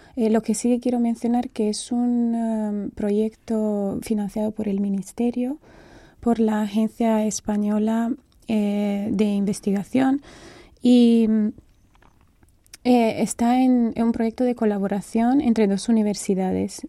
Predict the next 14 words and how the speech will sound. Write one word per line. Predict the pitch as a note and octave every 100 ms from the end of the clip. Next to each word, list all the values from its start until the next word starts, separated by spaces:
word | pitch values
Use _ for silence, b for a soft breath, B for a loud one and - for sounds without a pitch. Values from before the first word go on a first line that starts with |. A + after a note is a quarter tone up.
| -
la | A3+ G#3+ G#3 G3+ G3
Universidad | G3+ G3+ F#3+ G3+ F#3+
de | F#3+
Sevilla, | - F#3+ A3+ B3 B3+ D4 - -
que, | - G#3 G3+ G3 G3 - - _ -
eh, | F#3+ F#3 F#3 F#3+
realiza | F#3+ F#3+ G3+ A3
la | G3
parte | - G3+ -
agronómica, | F#3+ F#3 F#3+ A3+ A#3+ A#3 G#3+
la | F3
parte | G3 F#3+ -
de | F3+
campo, | F3 G#3+ A3+ A3+ C4